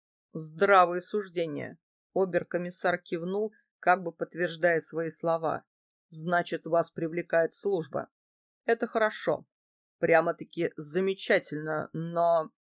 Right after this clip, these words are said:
Намеренно сделанная затянувшаяся пауза. Ждать пришлось более десяти секунд, прежде чем мужчина продолжил, слабо блеснув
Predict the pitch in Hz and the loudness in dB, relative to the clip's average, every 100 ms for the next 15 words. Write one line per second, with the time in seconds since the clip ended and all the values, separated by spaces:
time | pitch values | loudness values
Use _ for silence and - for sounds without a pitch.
0 | _ _ _ _ - 202 226 254 277 262 | _ _ _ _ -4 2 2 2 0 0
1 | 247 214 185 233 226 214 202 190 185 202 | -2 -4 0 2 4 2 -2 -4 -4 -6
2 | 226 220 214 - 196 - 202 - 247 233 | -4 -6 -6 -4 -4 -2 -6 -4 0 2
3 | 170 131 143 - _ _ _ _ _ _ | 2 -2 -6 -8 _ _ _ _ _ _
4 | 170 - - - 185 - 190 170 180 185 | 0 4 4 2 -4 -2 -2 -2 -2 -2
5 | 180 180 165 - 190 - 196 - 233 - | -2 -6 -12 -12 -10 -10 -8 -8 -6 -2
6 | 175 131 _ _ _ 180 180 170 180 196 | -2 -2 _ _ _ -4 -2 -2 -4 -2
7 | 240 233 185 170 - - 208 190 175 175 | 0 0 -2 -8 -8 -4 -4 -4 -4 0
8 | 170 165 208 214 170 170 160 _ _ - | 0 2 0 0 -2 -4 -6 _ _ -10
9 | - 208 220 202 175 185 180 196 196 | 0 4 4 4 -2 -6 -8 -8 -8